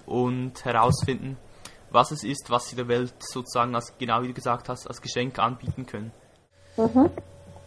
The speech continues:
Speaker 2: Ja. Mehr oder weniger von einem Frauenstandpunkt, ne? Weil natürlich,
Speaker 1: Hm.
Speaker 2: ich bin kein Mann und dementsprechend,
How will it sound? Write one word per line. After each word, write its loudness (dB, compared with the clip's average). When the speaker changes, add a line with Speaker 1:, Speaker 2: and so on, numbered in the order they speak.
Speaker 2:
Ja. 10
Mehr 8
oder 8
weniger 4
von -4
einem -2
Frauenstandpunkt, 2
ne? 6
Weil 8
natürlich, 0
Speaker 1:
Hm. -10
Speaker 2:
ich -12
bin -4
kein 8
Mann 8
und 0
dementsprechend, 4